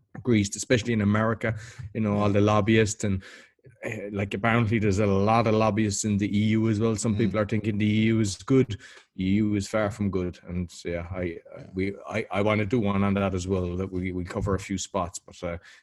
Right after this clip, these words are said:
Speaker 1: just
Speaker 2: Yeah, no, no, they are,
Speaker 1: wait,
Speaker 2: because all,
Speaker 1: yeah.
Speaker 2: all, all those court systems are, are infiltrated, um, uh, with the, the Masonic, uh, stuff as well. Like, they're so heavily, uh,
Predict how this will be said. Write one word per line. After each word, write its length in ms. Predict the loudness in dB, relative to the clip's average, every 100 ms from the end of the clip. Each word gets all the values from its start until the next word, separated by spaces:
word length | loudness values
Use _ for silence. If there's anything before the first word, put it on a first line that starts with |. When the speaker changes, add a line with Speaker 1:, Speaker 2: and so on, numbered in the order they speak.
| -8
Speaker 1:
just 160 | -6
Speaker 2:
Yeah, 220 | -4 -6 -8 -8
no, 200 | -6 -2
no, 160 | 0
they 140 | 2 4
are, 100 | 2
Speaker 1:
wait, 20 | 4
Speaker 2:
because 200 | 2 2
all, 320 | 0 -4 -4 -4
Speaker 1:
yeah. 160 | -4 -4 -8 _ -10
Speaker 2:
all, 140 | 0 2
all 160 | 6 6
those 180 | 6 4
court 220 | 2 2
systems 340 | 0 -2 0
are, 180 | 0 0
are 180 | -2 -6 -4
infiltrated, 640 | -2 0 -2 0 0 0
um, 400 | -2 -2 -2 -4 -6
uh, 260 | -10 -12 -14 -12
with 180 | -12 -10
the, 80 |
the 120 | -8 -4
Masonic, 440 | -4 -2 -4 -6
uh, 200 | -8 -8 -10 -16 -18 -4
stuff 220 | -2 -2
as 100 | 0
well. 140 | 0
Like, 120 | 0 -4
they're 80 | -6
so 280 | -2 0
heavily, 640 | 2 0 -2 -4 -6 -8
uh, 100 | -8